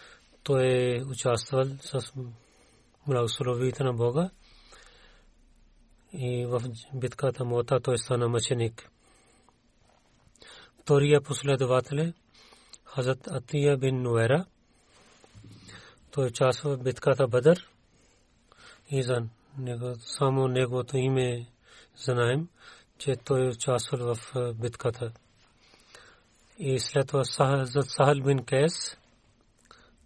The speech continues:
майка Найла бинт Ислама беше и известен поет, Хазрат Кааб бин Малик, той беше брат от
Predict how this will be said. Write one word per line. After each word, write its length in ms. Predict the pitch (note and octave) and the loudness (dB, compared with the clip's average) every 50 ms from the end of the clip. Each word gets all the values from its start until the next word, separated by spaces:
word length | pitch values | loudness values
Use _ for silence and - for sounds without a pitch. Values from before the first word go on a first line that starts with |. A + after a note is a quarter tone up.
| _ _ _ _ _ - - - - - _ _ _ _ - | _ _ _ _ _ -20 -20 -20 -20 -20 _ _ _ _ -10
майка 880 | C#3 C3+ B2+ B2 B2 B2+ B2+ B2 - - C#3+ C#3 C3+ C#3 C#3 A#2+ - - _ - | -8 -4 0 2 2 4 4 2 2 4 4 6 6 4 2 0 -4 -8 _ -6
Найла 500 | C3+ C3 B2+ B2+ B2+ B2+ B2 C3 C3+ C3 | -4 -2 0 2 4 4 4 4 2 2
бинт 220 | B2 C3 B2 A2+ - | 0 -2 -6 -6 -6
Ислама 420 | A#2 - - C3+ B2 B2+ C#3+ C#3+ | -6 -4 -2 -2 0 2 2 2
беше 400 | C#3+ C#3+ C3+ - - F3+ F#3 - _ _ _ _ _ _ _ _ _ _ _ - - _ _ _ _ _ _ _ _ _ _ _ - | 2 2 0 0 -2 -4 -4 -6 _ _ _ _ _ _ _ _ _ _ _ -20 -20 _ _ _ _ _ _ _ _ _ _ _ -12
и 500 | G3+ C3+ C3 B2+ B2+ B2+ B2+ B2 B2 B2 A#2+ C3+ | -8 -4 -4 -2 -2 0 0 0 -2 -4 -6 -8
известен 540 | D#3 C#3 A#2+ B2 C3 C#3 - - - D3 B2 | -8 -6 -2 2 2 2 2 2 0 -2 0
поет, 460 | - C#3+ C3+ C#3+ F3 F#3 - - - _ _ _ _ _ _ _ _ _ - _ _ _ - | 2 4 6 6 6 4 2 -8 -20 _ _ _ _ _ _ _ _ _ -20 _ _ _ -14
Хазрат 360 | - - C3 B2+ B2 - - - | -6 -4 -4 -4 -4 -6 -6 0
Кааб 220 | - C3+ C3+ B2+ B2+ | 4 4 6 6 4
бин 120 | C3+ C3 | 2 0
Малик, 540 | B2 B2 A#2+ B2 C3+ D3+ - - - - _ _ _ _ _ - - _ _ _ _ _ _ _ - | 2 2 2 2 2 0 -2 -4 -12 -20 _ _ _ _ _ -20 -20 _ _ _ _ _ _ _ -4
той 160 | C#3 B2+ B2 | -2 -2 0
беше 500 | B2+ B2+ A#2 - - - C#3+ C3+ C3 C3 | 2 0 0 0 0 2 4 4 4 2
брат 340 | A#2 A#2 B2+ C3+ C3 - - | 2 4 4 4 4 2 0
от 280 | D#3 C#3 B2 - - | -4 -4 -4 -4 -2